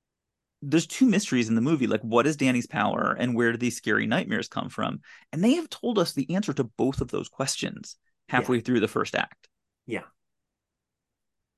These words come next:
Speaker 2: And it's so funny because, like, because the New Mutants are more obscure than a lot of other superheroes,
Speaker 1: Yeah.
Speaker 2: they easily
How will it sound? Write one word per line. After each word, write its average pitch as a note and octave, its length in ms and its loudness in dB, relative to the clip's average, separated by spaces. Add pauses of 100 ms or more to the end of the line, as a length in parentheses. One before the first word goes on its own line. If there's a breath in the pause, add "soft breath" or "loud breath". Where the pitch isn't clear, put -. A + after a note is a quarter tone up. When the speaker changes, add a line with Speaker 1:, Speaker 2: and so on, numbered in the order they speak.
(120)
Speaker 2:
And D3+ 240 2
it's D3+ 180 0
so F#3+ 360 4
funny C#3+ 460 0
because, A2+ 460 -2
like, G2 460 -6 (800)
because G#3 420 0
the B3+ 140 4
New E3 240 8
Mutants C#3+ 500 0
are A#2+ 100 0
more A2+ 720 0
obscure A2+ 720 -2
than G#2+ 180 -4
a F#2+ 80 -4
lot F#2+ 280 -4
of F#2 100 -8
other F#2+ 240 -4
superheroes, E3+ 1000 -2 (280)
Speaker 1:
Yeah. A#2+ 200 4 (160)
Speaker 2:
they D3 220 6
easily G#3+ 640 2